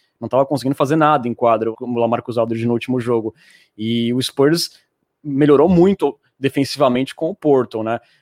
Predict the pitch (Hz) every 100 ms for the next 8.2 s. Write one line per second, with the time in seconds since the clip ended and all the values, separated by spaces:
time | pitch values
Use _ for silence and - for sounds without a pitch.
0 | _ - 143 143 120 120 123 156 139 156
1 | - 139 143 - 175 - 135 160 151 -
2 | _ - 123 127 147 147 151 180 165 147
3 | 151 151 139 117 127 143 131 _ _ -
4 | 123 131 139 135 - 147 131 120 147 147
5 | 117 127 123 147 135 - _ 127 131 135
6 | 165 170 156 156 147 143 135 139 202 -
7 | 147 147 143 135 - 143 131 131 120 165
8 | - -